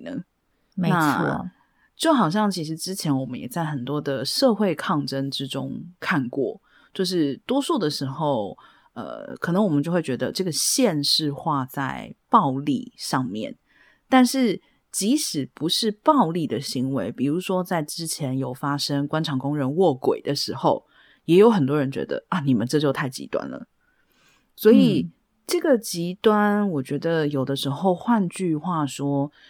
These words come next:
Speaker 1: 就是对于有权力的人造成了不方便的时候，他们就可以很方便的说，“啊，你太极端了。”因为
Speaker 2: 没错。
Speaker 1: 和平的抗议其实不对他们造成任何影响嘛，他没有任何感觉嘛，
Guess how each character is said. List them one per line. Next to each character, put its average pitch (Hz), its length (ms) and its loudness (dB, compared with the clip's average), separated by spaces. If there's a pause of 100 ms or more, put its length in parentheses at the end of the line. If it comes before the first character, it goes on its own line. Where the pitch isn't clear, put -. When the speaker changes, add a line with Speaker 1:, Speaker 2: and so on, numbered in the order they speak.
(200)
Speaker 1:
就 175 140 0
是 131 580 0 (140)
对 196 200 6
于 139 280 -2
有 131 240 -4
权 143 280 0
力 233 160 2
的 151 140 -2
人 131 240 0
造 151 180 -2
成 131 220 -4
了 131 80 -4
不 196 220 0
方 220 280 2
便 277 200 4
的 131 120 0
时 - 160 -4
候， 123 280 -4 (280)
他 - 140 -6
们 147 140 2
就 139 100 -2
可 131 140 -6
以 131 40 -6
很 143 200 -4
方 135 180 -2
便 139 160 -2
的 120 100 -6
说 123 440 -4
，“啊， - 220 -2 (100)
你 139 100 -6
太 147 180 -4
极 - 200 -10
端 87 240 -6
了。” 76 180 -10 (460)
因 196 100 0
为 202 240 4
Speaker 2:
没 175 160 4
错。 165 400 -2
Speaker 1:
和 180 340 8
平 175 360 -2
的 165 160 0
抗 165 320 -2
议 156 160 -2
其 143 160 -6
实 147 120 -2
不 147 160 -4
对 233 200 4
他 226 80 4
们 220 100 4
造 220 160 2
成 180 140 0
任 277 180 4
何 202 140 6
影 147 180 2
响 151 180 -4
嘛， 127 160 -4
他 - 140 -4
没 196 80 2
有 208 100 2
任 240 220 8
何 196 140 4
感 135 260 -4
觉 107 180 -8
嘛， 135 280 0